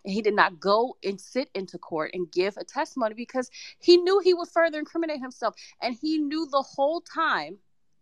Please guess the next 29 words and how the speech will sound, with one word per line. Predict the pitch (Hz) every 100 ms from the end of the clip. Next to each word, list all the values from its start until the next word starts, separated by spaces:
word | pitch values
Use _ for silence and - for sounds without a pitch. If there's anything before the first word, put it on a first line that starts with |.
| _ _
that | 190 233 190
he | 240
was | 254 285 -
guilty. | 233 392 415 220 - - - - -
So | - 330 320 302 - _ _ _ _ _ _ _ -
that's | 233 330 -
his | 294 302 -
ticket. | - 294 269 -
That's | 185 214 240 -
his | 254 -
key. | - 262 226 - _ _
Nothing | 214 220 320 - 370 359
that | 294 277
happens, | 233 247 247 - 151 - -
the | 170 165
indictment, | 165 - 226 262 262 254 -
all | 202 240
of | 247
that, | 240 226 208
none | 202 233 285 370
of | 359
that | 320 311 -
that | 226
happens | 220 226 - 196 -
is | 196 165
going | 165 190 220 226 - -
to | 196
stop | - - - 180 180 - -
him | 277 285